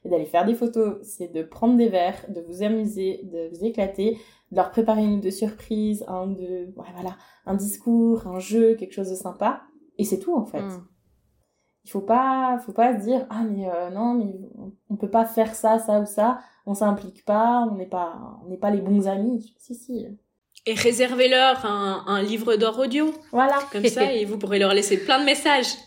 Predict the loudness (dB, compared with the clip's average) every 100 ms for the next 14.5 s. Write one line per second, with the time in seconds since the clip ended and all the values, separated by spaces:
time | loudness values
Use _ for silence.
0 | -6 -4 4 2 4 0 2 -2 0 -4
1 | -4 -8 -8 -10 -10 -12 -12 -2 0 0
2 | 0 2 2 2 2 0 0 -2 -2 0
3 | 0 0 -2 -4 -6 -8 -4 -2 -2 -2
4 | -6 -6 -4 -4 -6 -6 -6 -2 -2 -2
5 | -4 -6 -6 -10 -10 -12 -14 -16 -12 -8
6 | -2 -2 -2 -4 -10 -4 -2 -4 -6 -12
7 | -12 -8 -2 0 0 -2 -6 -8 -10 -4
8 | -4 -6 -12 -10 -10 -14 _ -10 -6 0
9 | 2 0 -2 _ _ _ -10 -8 -4 0
10 | 2 2 0 0 -6 -4 -4 -4 -8 -14
11 | -8 -2 0 0 -2 -4 -8 -8 -2 -2
12 | -2 -14 _ -10 -10 _ _ -6 -4 0
13 | 0 0 -6 -4 -4 -4 -6 -6 -4 -4
14 | -6 -10 -10 -12